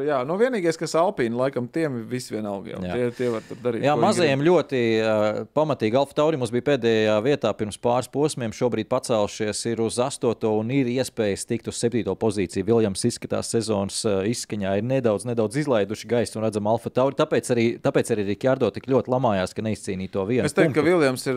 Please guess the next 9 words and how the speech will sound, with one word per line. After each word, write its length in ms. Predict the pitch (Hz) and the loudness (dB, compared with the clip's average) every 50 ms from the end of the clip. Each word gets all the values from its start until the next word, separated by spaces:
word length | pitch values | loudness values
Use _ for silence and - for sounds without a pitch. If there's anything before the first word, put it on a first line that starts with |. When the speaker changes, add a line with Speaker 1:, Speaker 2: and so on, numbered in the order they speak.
| 123 123 127 | -2 -2 -4
Speaker 1:
mazāk 540 | 131 131 135 143 165 170 135 123 120 - 147 | -4 -6 -2 0 0 2 2 0 0 0 -2
izlaidis 320 | 151 135 127 117 117 117 | -2 0 2 0 0 2
gaisu, 300 | 120 151 160 147 127 - | 2 2 2 2 0 -2
kā 100 | - 127 | 0 2
Alfa 200 | 127 135 135 - | 2 2 2 0
Tauri 260 | - 131 127 123 120 120 | 0 2 2 2 2 0
ir 60 | 120 | -2
saņēmušies. 720 | - - 151 135 113 90 90 95 - - - - - - _ _ _ _ _ _ _ _ _ - 110 107 | 0 -2 -2 0 -2 -4 -6 -10 -14 -14 -16 -16 -18 -20 _ _ _ _ _ _ _ _ _ -14 -4 0
Speaker 2:
Jā. 220 | 120 123 110 98 | 2 2 2 0